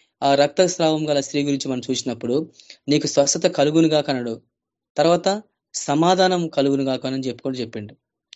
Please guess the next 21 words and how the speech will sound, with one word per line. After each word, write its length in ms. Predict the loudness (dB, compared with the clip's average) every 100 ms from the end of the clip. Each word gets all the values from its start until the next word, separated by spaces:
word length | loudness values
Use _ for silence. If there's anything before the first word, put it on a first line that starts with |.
| -4
అంటే 140 | 0
దాని 140 | 2
అర్థం 200 | 2 2
ఏంది? 440 | 4 4 2 -2 -2 -8 -20 -6
స్వస్థతతో 600 | 0 2 2 0 2 2
పాటు 240 | 2 0
నీకు 180 | -2 -2
సమాధానం 540 | -2 -2 -2 0 -2
కూడా 140 | 0 -2
అవసరం 280 | -2 -2 -4
అన్నట్టు. 300 | -4 -10 -16 _ _ _ _ _ _ _ 0
ఎందుకు 280 | 2 4
ఆ 40 | 4
మాట 240 | 2 -2
వాడిండు 420 | 0 0 0 -2
అక్కడ? 220 | -2 -2 -2
స్వస్థత 380 | -2 -4 0
కలుగునుగాక 560 | 0 2 2 2 0 0
అంటే 120 | -2
సరిపోతుంది 500 | 0 0 2 0 0
కదా. 220 | -4 -6